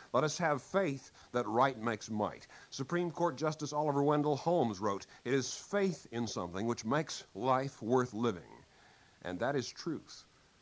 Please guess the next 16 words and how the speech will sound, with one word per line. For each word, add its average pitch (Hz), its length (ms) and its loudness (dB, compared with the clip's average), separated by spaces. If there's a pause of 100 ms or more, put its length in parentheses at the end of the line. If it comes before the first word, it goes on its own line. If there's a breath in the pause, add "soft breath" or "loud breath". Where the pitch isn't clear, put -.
But 92 100 -14
once 135 240 0
you 180 60 2
have 156 80 0
committed 190 340 -2
yourself 117 420 -2
to 135 60 -6
the 117 100 -6
good, 123 320 0
still 269 260 -2
the 233 80 2
question 196 420 4
remains, 131 720 0 (320)
do 139 80 2
the 147 180 2
ends 156 640 2